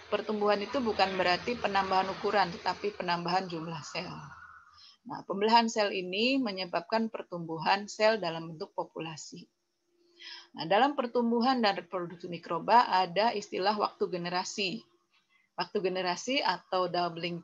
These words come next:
time itu adalah waktu yang dibutuhkan untuk satu sel membelah.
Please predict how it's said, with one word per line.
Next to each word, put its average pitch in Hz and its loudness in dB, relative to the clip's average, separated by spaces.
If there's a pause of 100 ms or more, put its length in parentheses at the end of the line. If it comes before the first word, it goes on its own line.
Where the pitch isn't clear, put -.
time 226 4
itu 214 -6
adalah 220 2
waktu 226 0
yang 208 -4
dibutuhkan 185 0
untuk 240 -4
satu - -6
sel 226 0
membelah. 185 2